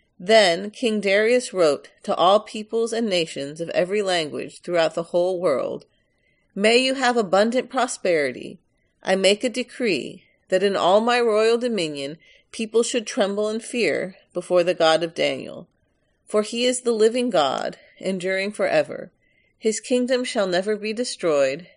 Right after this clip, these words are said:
and his dominion has no end. He delivers and rescues. He works signs and wonders in heaven and on earth, for he has saved Daniel from the power of the lions."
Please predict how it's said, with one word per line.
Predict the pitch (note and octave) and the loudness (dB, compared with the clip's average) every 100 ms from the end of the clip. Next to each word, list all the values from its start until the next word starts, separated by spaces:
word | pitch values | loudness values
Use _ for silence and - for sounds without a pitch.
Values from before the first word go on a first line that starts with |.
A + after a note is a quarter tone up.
| - | -12
and | F#3+ | -8
his | G3+ G3+ | -2 -2
dominion | G3+ F#3+ G3 A3 E3 F#3 | -2 -4 -2 -4 -4 -6
has | F#3 D#3 F3 | -4 -6 -4
no | F3 | -4
end. | E3+ F#3+ C3+ A2+ E3 _ _ _ _ _ _ | -2 -2 -4 -8 -16 _ _ _ _ _ _
He | _ A3 | _ 0
delivers | G#3+ G#3+ A#3 C4 C4 | 2 6 4 4 0
and | C#4 A#3+ | -2 0
rescues. | F3+ - - F3+ F3 F#3+ - _ _ | 0 0 -6 -6 -6 -8 -16 _ _
He | - G#3+ | -8 -6
works | F#3 A3 G#3+ - | 2 2 2 -2
signs | G#3 G3 A3 A3 | 0 0 0 -2
and | A#3 G3+ | -4 0
wonders | E3+ E3 E3+ E3+ | -2 -2 -8 -8
in | F3 | -10
heaven | F3+ E3 F3 | -8 -6 -6
and | F3+ | -6
on | F3+ E3+ | -6 -6
earth, | - C#3 D3+ _ _ _ _ _ | -4 -4 -4 _ _ _ _ _
for | - G#3+ | 0 2
he | A3 | 4
has | G#3 | 2
saved | - G#3+ A3 A#3+ - | 2 2 2 2 0
Daniel | G#3 F#3 E3+ D#3 | 0 2 0 -4
from | E3 F3 | -6 -6
the | E3 | -6
power | E3 F3 D#3+ E3+ | -4 -2 0 0
of | F3+ | 0
the | G3 | -2
lions." | F3 D3 B2+ B2 D3 D#3+ - | 0 0 -2 -6 -12 -18 -20